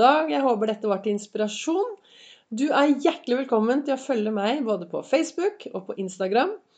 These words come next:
På Facebook på Ols Begeistring så sender jeg live hver mandag, onsdag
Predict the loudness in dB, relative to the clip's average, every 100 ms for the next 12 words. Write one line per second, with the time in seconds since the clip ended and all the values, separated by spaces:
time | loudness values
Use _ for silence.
0 | _ _ _ -12 -4 -2 -2 -6 -8 -6
1 | -6 -6 -6 -4 -4 -4 -6 -6 -6 -10
2 | -8 -4 -2 0 0 0 0 2 2 0
3 | -6 _ _ _ _ -6 -4 0 0 -2
4 | -8 -6 -6 -4 0 -2 -2 _ _ -6
5 | -6 -6 -8 -8